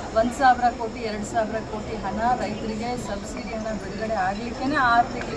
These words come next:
ಏಳು ತಿಂಗಳಾಗುತ್ತೆ, ತಮ್ಗೆಲ್ಲರಿಗೂ ಗೊತ್ತು. ಅಂಥದ್ರಲ್ಲಿ ಇಪ್ಪತ್ತೈದು ಸಾವಿರದ ಇನ್ನೂರ ಅರವತ್ತೆಂಟು ಕೋಟಿ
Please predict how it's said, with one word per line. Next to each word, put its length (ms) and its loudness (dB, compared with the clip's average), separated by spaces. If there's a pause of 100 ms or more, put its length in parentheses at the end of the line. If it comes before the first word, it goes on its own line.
ಏಳು 200 0
ತಿಂಗಳಾಗುತ್ತೆ, 640 2
ತಮ್ಗೆಲ್ಲರಿಗೂ 680 -2
ಗೊತ್ತು. 400 -8 (560)
ಅಂಥದ್ರಲ್ಲಿ 520 0
ಇಪ್ಪತ್ತೈದು 580 -4 (100)
ಸಾವಿರದ 400 4 (140)
ಇನ್ನೂರ 340 -2
ಅರವತ್ತೆಂಟು 580 0 (140)
ಕೋಟಿ 240 -6